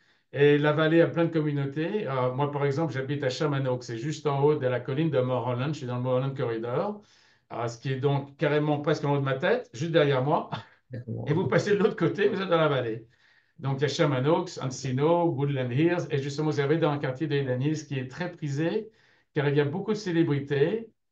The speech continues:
Speaker 1: Euh, c'est ce qu'on appelle une, une communauté, d'accord ? Et d'ailleurs, euh,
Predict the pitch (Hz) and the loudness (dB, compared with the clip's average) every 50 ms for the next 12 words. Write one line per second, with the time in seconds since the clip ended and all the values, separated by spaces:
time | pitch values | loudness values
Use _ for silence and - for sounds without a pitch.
0 | _ _ - 135 127 131 131 131 127 131 127 123 - - 131 - - 151 139 143 | _ _ -6 -4 -2 0 2 2 2 2 0 0 -2 -6 -6 -2 -2 0 0 0
1 | 143 143 160 170 160 147 139 139 135 131 135 135 139 135 135 135 135 131 135 156 | 0 2 2 2 2 2 0 0 0 -2 -2 -2 -2 -2 -2 -2 -4 -2 -2 -2
2 | 151 156 160 160 156 147 143 143 - 127 120 127 151 - - - _ - 127 120 | 0 0 0 0 0 -2 -2 -4 -4 -4 -4 -4 -6 -8 -12 -18 _ -4 -4 -4
3 | - - 123 127 131 143 135 131 135 127 127 123 123 143 147 156 156 143 123 120 | -2 -2 -2 0 0 0 -2 -2 0 0 0 2 4 4 4 6 4 2 2 0
4 | 117 117 | -2 -4